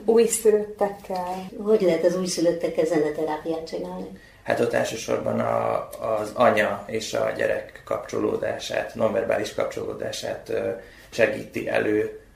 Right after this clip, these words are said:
Speaker 3: mediálja egy, ö, zeneterapeuta azzal, hogy az inkubátorok mellett egy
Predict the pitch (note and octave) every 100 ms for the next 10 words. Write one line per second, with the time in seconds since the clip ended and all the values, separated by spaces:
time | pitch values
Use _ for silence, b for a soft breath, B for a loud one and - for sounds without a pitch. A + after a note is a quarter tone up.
0 | - - A#2 G#2+ G#2+ G#2+ G#2+ A2 A2 A2
1 | A2 A2 - A2 G#2+ A2+ - B B -
2 | G#2+ - - - - B1+ B1+ C2 C2+ C2+
3 | - - A2 G#2+ G#2+ G#2+ A2 A2+ A2 A2+
4 | A2 A2 A2+ G#2+ G#2 G#2+ - A2+ G#2+ A2
5 | - - - A2 G#2 G#2+ G#2 G#2 - -
6 | - A2+ - -